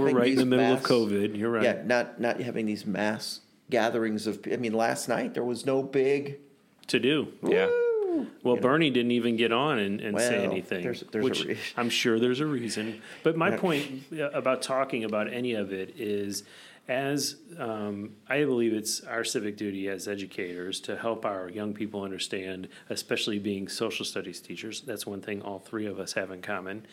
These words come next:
Speaker 2: is
Speaker 3: Had.
Speaker 2: Yeah, well, <laughs> come on. Are you ever not a teacher?
Speaker 1: Am.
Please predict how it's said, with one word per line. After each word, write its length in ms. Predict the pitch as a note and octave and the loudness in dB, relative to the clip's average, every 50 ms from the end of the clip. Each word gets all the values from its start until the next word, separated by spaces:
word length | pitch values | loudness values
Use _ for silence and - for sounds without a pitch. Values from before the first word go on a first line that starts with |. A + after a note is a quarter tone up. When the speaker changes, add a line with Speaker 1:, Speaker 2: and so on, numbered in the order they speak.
| - - - - - - - - | -20 -20 -20 -20 -20 -14 -6 -2
Speaker 2:
is 380 | C3 A#2+ A#2 A2+ A2+ G#2+ G#2+ - - - | 0 2 2 2 2 0 -4 -8 -10 -12
Speaker 3:
Had. 380 | - - - G2+ - F#2 - - - _ _ _ _ - D3+ - _ _ _ _ _ - | -10 -8 -8 -8 -10 -12 -14 -20 -20 _ _ _ _ -20 -20 -20 _ _ _ _ _ -8
Speaker 2:
Yeah, 180 | - B2+ G#2 A2+ - - | -6 -4 -4 -4 -2 0
well, 300 | - - F#2+ F2 E2+ B3 - - - - | 0 0 0 0 -2 -4 -4 -6 -16 -20
<laughs> 160 | _ _ - | _ _ -8
come 200 | - C#3+ A2 G2 | -6 -6 -4 -4
on. 160 | F2+ F2+ F#2 | -6 -8 -8
Are 140 | G2 G#2+ A#2 | -4 -4 -2
you 240 | B2 A#2+ C3 C#3 D3 | -2 0 0 0 0
ever 180 | C#3 C3 C3 A2 | 0 0 0 -2
not 360 | G2+ G2 F#2+ F2 F2 F2 F2 | -2 -2 -2 -2 -4 -6 -8
a 40 | E2+ | -8
teacher? 380 | - - F#2 E2 - - - | -12 -12 -14 -14 -10 -4 0
Speaker 1:
Am. 380 | G#2 G#2 G2 F#2+ F#2+ F#2+ F#2+ | 2 2 4 2 2 0 -2